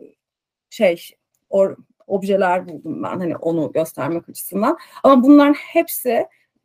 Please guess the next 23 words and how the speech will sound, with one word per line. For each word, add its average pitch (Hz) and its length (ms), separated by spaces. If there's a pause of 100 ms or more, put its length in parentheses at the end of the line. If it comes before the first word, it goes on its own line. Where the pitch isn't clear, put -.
(140)
geneline 240 440
baktığınız 247 480
zaman 214 340
bütün 247 260
unsurlarını 220 680
o 202 180
belli 233 260
yörede, 247 520 (140)
belli 220 220
coğrafi 214 460
alanda 208 540 (320)
gerçekleştiren 214 1000
ve 285 40
o 214 120
coğrafi 226 520 (200)
alandan 233 480
çıktığı 262 400
zaman 214 220
aslında 208 340
özelliğini 233 480
kaybeden 202 460
ürünler 170 340
olarak, 160 560